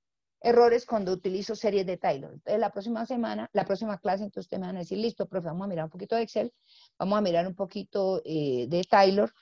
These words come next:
Me explican cómo sería hacer una función en serie de Taylor, cuáles errores quedarían, cómo, por qué quedarían errores, cómo así, ta, ta, ta, cómo se calcula el error, de qué orden. Esa sería la tarea. Si la profesora en los links que les dejó, que no los puse hace poquito,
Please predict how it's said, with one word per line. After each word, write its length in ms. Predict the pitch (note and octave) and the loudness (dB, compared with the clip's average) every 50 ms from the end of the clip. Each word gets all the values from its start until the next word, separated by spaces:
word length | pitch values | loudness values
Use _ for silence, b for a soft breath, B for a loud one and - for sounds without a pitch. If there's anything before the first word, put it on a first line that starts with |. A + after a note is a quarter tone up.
| b b b b b - | b b b b b 0
Me 60 | F#3+ | 0
explican 560 | G3 F#3+ - - G#3 G#3+ G#3+ G#3+ - G#3+ A3 A3+ | 0 2 2 4 4 4 4 4 2 0 0 -2
cómo 240 | - G3+ F#3+ G3+ | -2 -4 -4 -2
sería 280 | F#3 G#3 F3 E3+ E3+ E3 | -4 -4 -2 0 0 0
hacer 200 | F3+ F3 F#3+ F#3 | 0 -2 -4 -4
una 180 | F#3 F#3+ F#3+ F#3 | -4 -6 -6 -8
función 420 | - F3+ E3+ D#3+ - F3+ F3 F3+ | -8 -8 -8 -6 -4 -4 -4 -2
en 80 | F3+ F3 | -4 -2
serie 300 | - F#3 F3 F3+ F#3 F3+ | -2 -2 0 0 2 2
de 140 | E3 D#3 | 2 2
Taylor, 440 | - - G3+ G#3 G#3+ G#3+ A3+ A3+ - | 4 6 6 6 6 4 2 0 0
cuáles 340 | - G3+ E3+ F3+ F#3 F3 - | 2 4 4 4 4 0 -2
errores 640 | E3 D#3+ D#3 D3+ E3 F3+ E3+ - - - - - _ | -2 0 0 0 -2 -4 -6 -10 -16 -20 -20 -10 _
quedarían, 720 | - F#3 D#3 C#3 C3+ D3+ G3+ A3 A#3+ A#3+ A#3 A3+ A#3 A#3+ b b b b b b b | 2 4 4 4 4 2 2 4 6 6 6 6 4 2 b b b b b b b
cómo, 340 | - A3 G#3 G3+ G3 G3 F#3 | 2 2 4 4 4 2 2
por 220 | - G3 F3 D#3+ - | 2 0 -2 0 2
qué 180 | G#3 F#3+ F3+ | 2 2 2
quedarían 500 | - A#3 G#3 F3 E3 F3 F#3 F#3 G3 G3 F3+ | 6 6 8 8 8 6 2 2 0 0 0
errores, 580 | D#3 C#3+ D3 G#3 G#3 A3 A3+ G#3+ G#3+ G#3+ - | 0 0 4 6 8 8 8 6 4 0 -4
cómo 300 | - - F3 E3+ E3+ E3+ | -8 -8 -6 -4 -4 -4
así, 440 | E3+ E3+ - - A#3+ A#3 A#3+ B3 A3+ | -4 -6 -4 -2 0 0 2 0 0
ta, 140 | - G3+ F3 | 0 0 0
ta, 140 | - F#3 F#3 | 0 -2 -2
ta, 260 | - - G3+ G3+ G3+ - | 0 2 4 4 2 2
cómo 220 | - G3 F#3 G3+ | 0 -2 -2 -2
se 160 | - - F#3+ | -4 -6 -6
calcula 460 | - D3 D#3 D3+ - F3+ F3+ F#3 G3+ | -6 -6 -6 -4 -4 -2 4 6 6
el 100 | G3+ F#3 | 6 6
error, 420 | D#3+ D3+ D3 E3+ G#3 A3 A3+ G#3+ F3+ | 4 0 0 4 4 4 4 4 2
de 140 | F3 E3+ - | -2 -4 -2
qué 160 | - - F#3 | -2 0 4
orden. 440 | F#3+ G#3 A3+ A3+ G3+ A#3+ C4 C#4 - _ _ _ _ _ _ _ _ _ - | 6 6 6 6 4 0 -2 -4 -6 _ _ _ _ _ _ _ _ _ 4
Esa 240 | A#3+ A#3 G3 A#3+ | 4 6 6 4
sería 240 | G#3 G#3+ F3 F3 F3 | 2 2 2 2 2
la 160 | F3+ F#3 F3+ | 2 2 0
tarea. 300 | - D3+ C#3 A#2+ G#2 - - _ _ _ _ _ _ _ _ _ _ _ _ _ _ _ | 0 -2 -4 -4 -6 -10 -14 _ _ _ _ _ _ _ _ _ _ _ _ _ _ _
Si 120 | - D4 | 6 8
la 140 | C#4+ C4+ C4+ | 8 8 8
profesora 640 | C4+ C#4 B3+ B3+ C4 B3 - D#4+ D4 D4+ E4 E4 - | 6 4 6 6 6 6 8 8 8 10 8 6 6
en 100 | C4+ B3+ | 4 6
los 100 | B3 A#3+ | 6 8
links 240 | A#3+ C4 D4 D#4+ - | 8 6 4 4 4
que 80 | - F4 | 8 8
les 120 | D#4+ C#4 G#3+ | 8 8 8
dejó, 460 | A#3 G#3+ - - A#3 A3 A#3 B3 - | 6 4 6 6 6 6 6 4 0
que 100 | - G#3+ | -4 -4
no 140 | F#3 F3 F#3 | -4 -2 -2
los 160 | G#3 A3+ - | -2 -4 -6
puse 300 | _ - A#3 G3+ - A3+ | _ -4 -4 -2 0 0
hace 160 | G#3+ - B3 | 0 0 -2
poquito, 540 | - - A#3 - - A#3+ F#3+ - B3 D4 - | -4 -4 -6 -6 -4 -6 -6 -6 -8 -10 -10